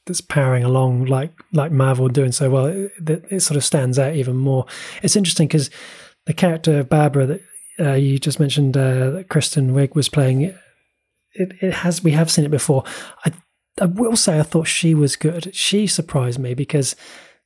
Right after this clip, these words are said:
I normally associate her with, like, comedies like Bridesmaids, but I remember she was good, uh, in The Martian. And, and she was good here again, and there was elements of com-, comedy to the role, but yeah, the, the character itself,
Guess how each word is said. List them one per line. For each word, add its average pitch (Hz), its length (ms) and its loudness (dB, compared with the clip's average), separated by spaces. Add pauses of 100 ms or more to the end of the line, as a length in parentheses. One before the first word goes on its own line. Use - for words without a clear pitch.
(120)
I 151 260 4
normally 147 360 4
associate 139 540 0
her 131 220 0
with, 127 540 -2
like, 170 200 -4
comedies 139 360 2
like 147 160 -4
Bridesmaids, 131 640 2
but 131 300 -4 (640)
I 143 60 2
remember 151 760 2
she - 240 0
was 139 200 0
good, 143 320 2 (800)
uh, 160 60 0
in 143 480 2
The 135 80 2
Martian. 160 560 2 (580)
And, 143 280 2
and 151 200 0
she 180 160 0
was 165 200 0
good 180 240 0
here 147 220 2
again, 143 260 2
and 131 120 -2
there 147 80 2
was 160 160 4
elements 139 320 2
of 131 100 -6
com-, 139 360 2
comedy 139 340 2
to 151 120 0
the 127 120 0
role, 131 240 0
but 165 180 -4
yeah, 147 180 4
the, 139 300 2
the 143 120 -2
character 156 500 -2
itself, 139 540 -2